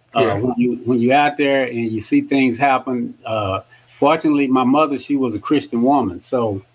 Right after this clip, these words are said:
Speaker 2: Mm-hmm.
Speaker 1: uh, you know, <clears throat> just listening to her and, and, and talking to her made the difference. But I think I was, like, in my, uh,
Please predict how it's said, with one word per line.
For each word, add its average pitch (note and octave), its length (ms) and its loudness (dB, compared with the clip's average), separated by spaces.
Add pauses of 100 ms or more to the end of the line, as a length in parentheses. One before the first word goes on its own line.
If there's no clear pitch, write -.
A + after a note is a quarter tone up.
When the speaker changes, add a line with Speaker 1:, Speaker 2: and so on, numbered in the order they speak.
(140)
Speaker 2:
Mm-hmm. A#2+ 240 -6
Speaker 1:
uh, A2 260 0 (920)
you A#2+ 140 2
know, G2+ 300 2 (120)
<clears throat> - 720 -10
just C#3 320 -2
listening C#3+ 460 2
to B2+ 160 -2
her C#3+ 320 2
and, G#2+ 480 -6 (220)
and, G#2+ 200 -6 (160)
and G#2+ 220 -6
talking D3 360 0
to A#2+ 60 -2
her C#3+ 160 0
made C3 320 2
the G2 60 -10
difference. A2 480 -2
But G#2+ 340 -6 (400)
I A2 60 -4
think D#3 220 2
I C#3+ 100 2
was, B2 200 -4
like, C3 260 0
in B2+ 80 0
my, A#2+ 280 2
uh, A2 520 -4